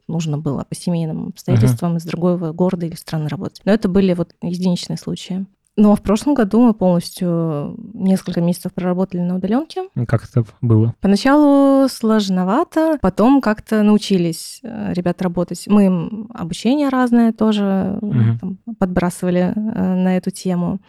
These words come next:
Speaker 1: Процессы тоже немножко перестроились для этого. Ну и там встречи по Зуму
Speaker 2: Мгм.
Speaker 1: с видеосвязью, они, в общем-то, уже теперь стали мало отличаться от, э, обычных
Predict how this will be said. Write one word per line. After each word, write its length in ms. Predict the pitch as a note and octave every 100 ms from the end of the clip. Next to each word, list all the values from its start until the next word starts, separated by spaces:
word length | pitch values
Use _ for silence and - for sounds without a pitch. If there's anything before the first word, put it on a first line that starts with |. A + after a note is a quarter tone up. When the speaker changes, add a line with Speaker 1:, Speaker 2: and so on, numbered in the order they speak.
| -
Speaker 1:
Процессы 840 | F#3 - B3 - C4 B3 A#3+ A3+ G#3+
тоже 220 | G#3+ G3
немножко 380 | F#3+ F#3+ F#3+ G3
перестроились 720 | F#3+ F#3+ - F#3 F3+ F3+ F3+
для 200 | F#3+ F#3
этого. 400 | F3 F#3+ F3 F#3 _
Ну 220 | G3 B3+
и 420 | C4 G3+ F#3 F3 G3+ _
там 100 | F3+
встречи 600 | - - G#3+ - F#3 F3 -
по 100 | F3
Зуму 640 | F3 A3 A#3+ F#3 E3+ F#3+ -
Speaker 2:
Мгм. 160 | B2
Speaker 1:
с 120 | A2+ A2+
видеосвязью, 800 | F#3+ F3+ - F#3+ G#3 F#3+ E3+
они, 360 | E3+ E3+ F3 F#3+ F#3
в 20 |
общем-то, 300 | - - F3
уже 140 | F3 F3+
теперь 240 | - F#3+
стали 220 | F#3 F3+
мало 240 | F3+ F3+ E3+
отличаться 800 | E3+ F3 G3+ G#3 - E3 E3 F#3+ A3
от, 120 | A3+ - _ _
э, 380 | F3 F3 - G3 -
обычных 580 | F3 F3 - F3+ -